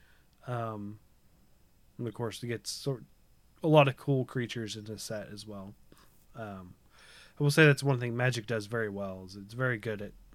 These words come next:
creating excellent art and excellent creatures that,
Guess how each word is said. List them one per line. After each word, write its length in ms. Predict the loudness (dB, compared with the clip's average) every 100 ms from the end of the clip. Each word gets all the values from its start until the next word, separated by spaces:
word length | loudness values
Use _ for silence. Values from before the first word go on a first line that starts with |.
| -20 -20 -20 -20
creating 500 | -2 -2 0 -4 -8 -16 -20 -20 -20 -20 -20 -20 -2 4
excellent 360 | 6 6 4
art 300 | 6 6 6 2
and 160 | -4
excellent 420 | -2 -2 0 -4 -2
creatures 580 | -4 -4 -6 -8 -10 -14 -20 -20 -20 -20 -20 -18 -10
that, 380 | -4 -2 -4